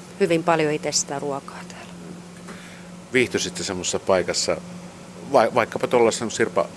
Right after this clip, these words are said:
Speaker 2: aikaisemmin mainitsi, semmoisessa aluekeittiössä, jossa tehdään vielä vähän isompaa safkaa vai?
Speaker 1: No, mikä ettei.
Speaker 2: Vaikka niitä reaktioita ei välttämättä näkisikään.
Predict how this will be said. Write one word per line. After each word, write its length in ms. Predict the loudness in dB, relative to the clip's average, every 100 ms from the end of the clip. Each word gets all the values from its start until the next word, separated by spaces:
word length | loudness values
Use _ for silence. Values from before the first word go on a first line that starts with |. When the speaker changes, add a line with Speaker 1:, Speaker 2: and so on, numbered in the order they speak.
| -8
Speaker 2:
aikaisemmin 340 | -6 -4 -4 -4
mainitsi, 260 | -4 -4
semmoisessa 240 | -6 -2 2
aluekeittiössä, 720 | 2 2 0 -6 -6 -8 -6
jossa 160 | -6
tehdään 340 | -4 -2 -2 -2
vielä 180 | -2 -2
vähän 180 | -4
isompaa 400 | -4 -6 -6 -8
safkaa 400 | -8 -10 -10 -10 -10
vai? 80 | -10 -12 -14 -14 -14 -16 -16 -18 -14 -8 -8
Speaker 1:
No, 80 | -8 -14 -14 -4
mikä 340 | -2 2 4
ettei. 500 | 4 2 -4 -4 -2 -6 -14 -16 -18 -18 0
Speaker 2:
Vaikka 240 | 2 2 0
niitä 180 | 2
reaktioita 600 | 4 4 4 0 -2 0
ei 80 | 0
välttämättä 480 | 0 -2 -6 -8 -8
näkisikään. 500 | -8 -8 -12 -12